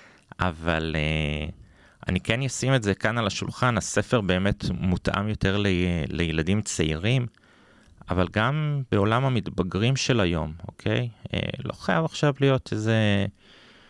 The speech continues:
עולם מתבגרים של, אה, בני שמונה עשרה, או גם בחטיבה אני מודע ל-, למקרים ולסיפורים, שילדים נחשפים למצוקות של החברים שלהם,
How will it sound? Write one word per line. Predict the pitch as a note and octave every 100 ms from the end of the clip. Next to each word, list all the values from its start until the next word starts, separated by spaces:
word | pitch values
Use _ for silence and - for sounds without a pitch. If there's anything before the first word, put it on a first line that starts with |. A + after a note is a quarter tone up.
| - - - - - -
עולם | F#2 F#2+ A2
מתבגרים | G#2 E2 E2+ E2 E2 G#2 G#2+
של, | - F2 E2+
אה, | E2+
בני | D2+ E2+ F2
שמונה | - F2+ E2+ G#2
עשרה, | A2 - G2 G2 F#2
או | E2+ E2 - G2
גם | A#2+ D3 F#3
בחטיבה | E3 - - A2+ A2+ A#2+ A2
אני | F#2+
מודע | F2 E2 F#2+ A2
ל-, | A2 F#2+ F#2 - -
למקרים | - F#2 F2+ - F2 F2+ G2+ F#2+
ולסיפורים, | D#2+ F2+ - G2 - F#2+ F#2+ G2 F#2+ F2 - - - - -
שילדים | - F2+ F#2 B2 D#3
נחשפים | D#3+ - - - D3
למצוקות | C#3+ G#2+ - - F#2 F#2+
של | - F#2+
החברים | - E2+ D#2 E2+ F2 E2
שלהם, | - D#2+ D#2